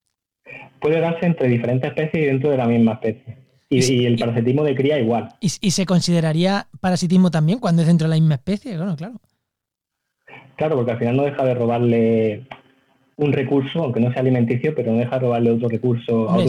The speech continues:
Speaker 2: si,
Speaker 1: individuo.
Speaker 2: si es, si es un pez, se le está robando un recurso alimenticio, ¿eh?
Speaker 1: Claro, que tiene repercusión sobre el fitness futuro de ese individuo.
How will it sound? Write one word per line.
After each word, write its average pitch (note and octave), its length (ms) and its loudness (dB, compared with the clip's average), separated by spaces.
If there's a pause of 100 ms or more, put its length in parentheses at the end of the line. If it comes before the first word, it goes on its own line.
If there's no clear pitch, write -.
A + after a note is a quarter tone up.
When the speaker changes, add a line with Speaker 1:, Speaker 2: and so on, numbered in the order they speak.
Speaker 2:
si, G#2+ 60 4
Speaker 1:
individuo. A#2 400 0
Speaker 2:
si G3 180 -2
es, F3+ 80 -2
si - 180 -2
es E3+ 100 2
un F3+ 140 4
pez, F3 200 0
se D3+ 80 -2
le F#3 60 2
está F3 140 -2
robando E3+ 260 2
un D#3+ 80 2
recurso D3+ 220 -2
alimenticio, C#3+ 540 0
¿eh? G3+ 80 -8 (1500)
Speaker 1:
Claro, A#2 400 -2 (320)
que D#3 320 0
tiene C#3+ 180 0
repercusión C3+ 580 -2
sobre C3 200 2
el A#2 120 -2
fitness C3 340 0
futuro C3 360 0
de A#2+ 120 2
ese A#2 180 -4
individuo. A#2 480 2